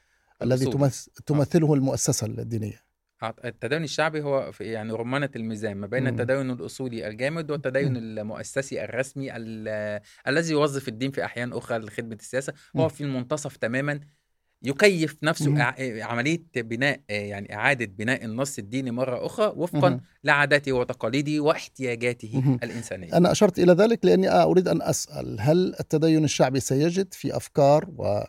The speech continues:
Speaker 1: ومنهج شحرور ما يرضيه، ما ينشده؟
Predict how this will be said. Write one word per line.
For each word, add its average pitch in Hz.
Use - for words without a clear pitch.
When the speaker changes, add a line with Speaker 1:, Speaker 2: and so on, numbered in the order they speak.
Speaker 1:
ومنهج 151
شحرور 160
ما 139
يرضيه، 147
ما 131
ينشده؟ 135